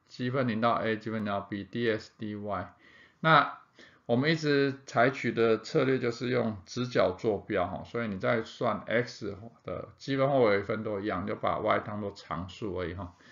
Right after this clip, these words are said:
所以直角坐标是非常重-，重要的哈，互相独立哈，互相垂直。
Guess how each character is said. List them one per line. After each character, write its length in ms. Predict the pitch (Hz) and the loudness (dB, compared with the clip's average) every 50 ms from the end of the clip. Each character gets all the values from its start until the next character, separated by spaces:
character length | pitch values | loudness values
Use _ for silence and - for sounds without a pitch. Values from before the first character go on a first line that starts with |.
| - _ - | -20 _ -10
所 100 | - 110 | -10 -4
以 20 | |
直 80 | - 135 | 4 6
角 140 | 160 147 127 | 8 8 8
坐 140 | 131 135 | 6 4
标 180 | 127 127 123 123 | 2 2 2 2
是 160 | 120 - 127 | 0 -2 -8
非 140 | 113 120 123 | -8 -6 -4
常 180 | 107 101 98 92 | -4 -4 -6 -8
重-， 260 | - 120 98 90 92 92 - _ _ | -6 -6 -6 -6 -8 -12 -16 _ _
重 240 | _ - 110 98 95 | _ -10 -8 -6 -4
要 200 | 98 98 87 80 | -4 -2 -4 -4
的 60 | 85 | -4
哈， 200 | 92 92 87 - _ _ _ - - - _ _ _ | -6 -10 -10 -12 _ _ _ -20 -20 -20 _ _ _
互 200 | _ - 151 127 | _ 0 2 2
相 320 | 117 - 127 117 117 113 - - | 4 4 4 4 2 0 -2 -2
独 180 | 107 92 92 98 | -2 0 0 0
立 180 | 107 107 92 | 0 0 -2
哈， 200 | 92 - - - - _ | -2 -4 -6 -8 -10 _
互 100 | - 117 | -8 -6
相 280 | 104 - 107 107 104 95 | -6 -6 -6 -6 -8 -10
垂 260 | - - 117 117 117 | -8 -6 -4 -4 -4
直。 260 | 120 - - 82 80 | -4 -6 -10 -10 -12